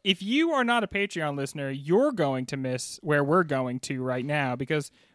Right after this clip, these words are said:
we're going to the back room where there is some exclusive Patreon content just for Patreon folks. Now, I know a lot of you are thinking, "Wait, if I knew how to get Patreon content,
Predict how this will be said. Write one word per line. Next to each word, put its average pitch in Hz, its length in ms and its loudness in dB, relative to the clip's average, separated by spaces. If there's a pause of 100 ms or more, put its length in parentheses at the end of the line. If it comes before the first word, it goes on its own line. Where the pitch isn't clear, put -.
(120)
we're 202 120 2
going 196 440 2
to 156 280 -4
the 139 120 -4
back 165 340 0
room 147 340 0
where 127 160 -4
there 131 200 -2
is 131 80 -4
some 139 180 -2
exclusive 151 840 -2
Patreon 160 600 -2
content 139 580 -6 (320)
just 151 280 -2
for 139 160 -4
Patreon 127 880 -6 (100)
folks. 131 540 -2
Now, 143 200 0
I 147 80 2
know 160 140 2
a 156 40 2
lot 151 180 4
of 135 40 -4
you 135 120 -4
are 131 40 -4
thinking, 135 320 -6
"Wait, 170 300 4 (400)
if 156 100 -6
I 170 80 4
knew 190 220 2
how 185 100 4
to 156 80 0
get 185 240 0
Patreon 131 460 -6
content, 127 480 -8